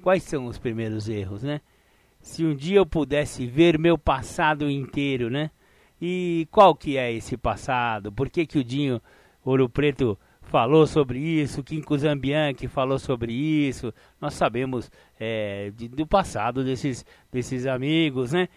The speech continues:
Eles também tiveram envolvimento aí com, com álcool e droga e tal. Enfim, é uma,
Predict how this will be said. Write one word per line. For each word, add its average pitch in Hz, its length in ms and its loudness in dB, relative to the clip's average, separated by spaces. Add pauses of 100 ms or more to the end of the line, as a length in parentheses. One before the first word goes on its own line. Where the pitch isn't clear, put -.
(160)
Eles 143 260 -4
também 147 420 -2
tiveram 139 400 -2
envolvimento 127 720 -4
aí 123 300 -4
com, 110 180 -8 (300)
com 110 220 -6
álcool 120 240 -4
e 139 40 -2
droga 131 640 6
e 117 60 -6
tal. 127 260 -2 (240)
Enfim, 208 460 0
é 202 80 4
uma, 233 340 2